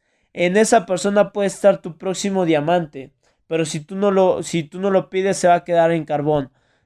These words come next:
Si, pero si tú no lo pules, se va a quedar en carbón, ¿ok? Entonces, no veas a la persona, no veas al nuevo, al nuevo socio como sesenta dólares que vas a recibir de él por un bono. Velo como que va a ser la próxima persona que va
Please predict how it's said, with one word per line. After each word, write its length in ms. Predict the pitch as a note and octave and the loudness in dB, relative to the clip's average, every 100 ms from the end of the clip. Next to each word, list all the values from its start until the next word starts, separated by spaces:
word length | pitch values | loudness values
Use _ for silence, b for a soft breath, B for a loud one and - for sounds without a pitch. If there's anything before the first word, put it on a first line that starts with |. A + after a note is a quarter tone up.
| _ | _
Si, 200 | - D#3 | -8 -8
pero 420 | E3 D#3 E3 F3 | -8 -2 2 2
si 120 | D#3 | 0
tú 140 | - | -6
no 120 | G3 G3+ | 0 0
lo 160 | - | 0
pules, 320 | F#3 G3+ G#3 | -2 0 0
se 180 | - F#3 | 2 4
va 80 | F3 | 4
a 60 | F3 | 4
quedar 240 | F3+ F3 | 2 2
en 100 | E3+ | 0
carbón, 440 | D#3 C#3+ D3 C3+ - _ _ | -2 0 0 -2 -6 _ _
¿ok? 200 | C#3+ D3+ F#3 F#3+ _ _ - | -8 -2 -2 -2 _ _ -14
Entonces, 640 | D#3+ D#3 F#3+ F3 F3 - _ _ _ _ | -10 -2 -2 0 -2 -4 _ _ _ _
no 280 | - F3 G#3+ | -8 2 4
veas 340 | A3+ A#3+ A#3 B3 | 6 6 6 4
a 40 | |
la 180 | A3 G#3 | 4 2
persona, 680 | F3+ D3 F#3 G3+ E3 E3 - _ | -2 0 0 2 2 0 -6 _
no 120 | E3+ | -6
veas 380 | F3+ G#3 G#3 - | 2 6 6 2
al 280 | - D#3+ D#3+ | -4 -2 0
nuevo, 400 | F3+ G3 G3 G3 | 2 4 4 2
al 220 | - D#3 E3 | 0 -2 2
nuevo 240 | F#3 F#3+ | 4 4
socio 500 | - - G3+ - E3 | 2 2 2 2 -4
como 240 | E3 D#3 | -4 -6
sesenta 560 | D3+ D#3+ D#3 E3+ D#3+ E3+ | -6 -6 -4 -4 -2 -4
dólares 540 | D3 E3 E3+ E3+ D#3+ | 0 2 4 4 2
que 100 | - | -4
vas 220 | D3+ D#3 D#3+ | 0 0 2
a 80 | |
recibir 480 | D3 C#3 C#3+ D3+ C#3+ | 0 -2 -4 -4 0
de 180 | D3+ E3 | 2 2
él 140 | G3 | 2
por 180 | - D#3+ | -4 -4
un 160 | E3 E3+ | -4 0
bono. 380 | A3 C4+ D#3 - _ _ _ _ _ _ - | 2 2 0 -6 _ _ _ _ _ _ -2
Velo 380 | G#3 A#3+ B3+ | 2 6 4
como 300 | - G#3+ F#3+ | 2 -2 -2
que 140 | - F3+ | -2 2
va 100 | G3 | 2
a 40 | |
ser 200 | G3+ A3+ | 4 4
la 240 | A3 - - | 4 2 2
próxima 480 | G#3+ G#3 A3+ A3 | -4 -2 2 0
persona 480 | G#3+ E3 D3 F#3+ G3 | 0 -4 -2 0 0
que 160 | F#3+ F3 | 0 2
va 260 | F3 F#3 | 4 4